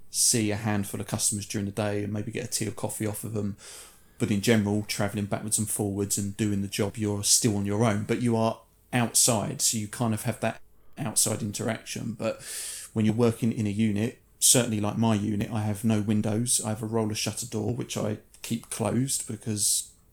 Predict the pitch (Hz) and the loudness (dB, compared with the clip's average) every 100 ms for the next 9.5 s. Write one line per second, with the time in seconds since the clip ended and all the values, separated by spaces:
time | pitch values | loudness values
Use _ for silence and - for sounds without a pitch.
0 | _ - 113 110 - - 101 117 113 - | _ -6 -2 -2 -2 -4 -2 0 0 0
1 | - 95 107 123 135 113 110 107 - 110 | -2 -2 0 0 -2 -4 -4 -2 0 0
2 | 110 131 - - - - 117 - 110 107 | 0 -2 -4 -16 -20 -2 -2 -2 -2 0
3 | 107 110 117 107 - 120 - 104 - 107 | 0 -2 -4 -6 -6 -6 -6 -6 -2 -2
4 | 101 104 - 107 104 - 110 110 107 - | -2 -4 -2 -2 -2 -4 -4 -4 -6 -10
5 | _ - - - - - - - - _ | _ -20 -20 -20 -20 -20 -20 -20 -20 _
6 | _ - - - 110 110 110 127 110 123 | _ -10 -8 -4 -2 0 4 6 6 2
7 | 156 - - - - - - 120 120 113 | 0 -6 -12 -12 -12 -4 2 4 4 4
8 | 113 127 113 110 104 - 123 113 101 - | 4 6 6 6 2 0 2 4 4 2
9 | - 104 113 120 - | 2 2 2 0 -4